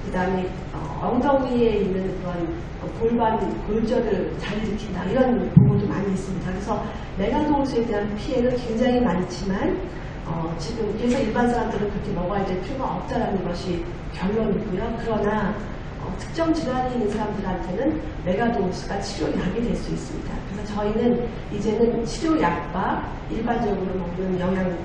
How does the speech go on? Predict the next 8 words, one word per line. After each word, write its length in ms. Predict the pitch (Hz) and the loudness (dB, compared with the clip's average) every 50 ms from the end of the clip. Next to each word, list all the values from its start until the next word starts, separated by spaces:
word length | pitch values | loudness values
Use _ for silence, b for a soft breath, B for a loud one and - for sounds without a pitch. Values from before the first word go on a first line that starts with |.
| - - | -2 -2
영양소라는 720 | 180 196 226 220 202 190 - - 180 165 175 175 175 170 - | 2 2 2 4 4 2 2 0 -2 -2 -2 -2 -2 -2 -2
개념은 600 | 196 185 170 170 180 196 233 233 - 226 220 - - - | -2 -2 0 -2 0 0 0 0 0 0 -2 -4 -6 -6
분명히 360 | - - - 190 185 202 202 208 | -6 -4 -2 0 0 0 0 0
구별해야 500 | - 208 240 240 240 233 226 226 196 196 | -2 -2 0 0 2 2 2 2 0 0
되지 200 | 185 170 160 - | -2 -2 -4 -4
않을까, 380 | 185 170 170 170 170 165 180 180 175 170 151 143 - - - - - - | -4 -4 -4 -4 -6 -6 -6 -6 -6 -6 -8 -8 -8 -8 -8 -8 -8 -8
그렇게 200 | - - - - - | -8 -8 -8 -8 -6
생각합니다. 540 | - - - - - 220 - - - - | -4 -4 -4 -4 -4 -4 -6 -6 -6 -6